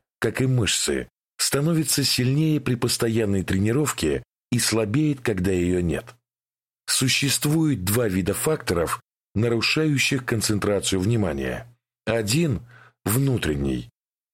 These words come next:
бесконечная круговерть собственных мыслей, а другой — внешний,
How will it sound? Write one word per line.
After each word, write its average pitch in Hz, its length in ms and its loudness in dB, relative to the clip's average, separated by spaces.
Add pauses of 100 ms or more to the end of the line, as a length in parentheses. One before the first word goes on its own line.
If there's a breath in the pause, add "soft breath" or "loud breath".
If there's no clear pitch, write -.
(160)
бесконечная 131 800 0
круговерть 113 580 0
собственных 123 640 0
мыслей, - 540 -2 (460)
а 104 120 0
другой — 101 640 0 (300)
внешний, 101 800 0